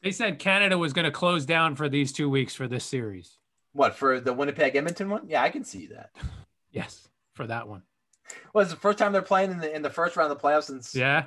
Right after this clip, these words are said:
Speaker 2: like, forty-three years or
Speaker 1: It
Speaker 2: something
Speaker 1: would have
Speaker 2: like
Speaker 1: to
Speaker 2: that.
Speaker 1: be a long, long time, yeah.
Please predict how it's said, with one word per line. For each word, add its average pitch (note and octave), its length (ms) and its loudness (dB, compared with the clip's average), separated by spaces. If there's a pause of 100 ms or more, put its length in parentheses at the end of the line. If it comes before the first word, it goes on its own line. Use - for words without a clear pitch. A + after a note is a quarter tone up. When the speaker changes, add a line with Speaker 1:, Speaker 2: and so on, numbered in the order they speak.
Speaker 2:
like, B2 180 -10
forty-three E3 500 -4
years D3+ 320 0
or D#3 40 -8
Speaker 1:
It D3+ 60 -10
Speaker 2:
something - 120 0
Speaker 1:
would C3 80 -2
have D3+ 140 2
Speaker 2:
like D#3+ 120 -2
Speaker 1:
to D3 80 -10
Speaker 2:
that. C3 40 -6
Speaker 1:
be C#3+ 140 0 (180)
a D3 60 -8
long, C3+ 420 -2
long C#3 420 -4
time, B2 320 -6
yeah. C3+ 180 -8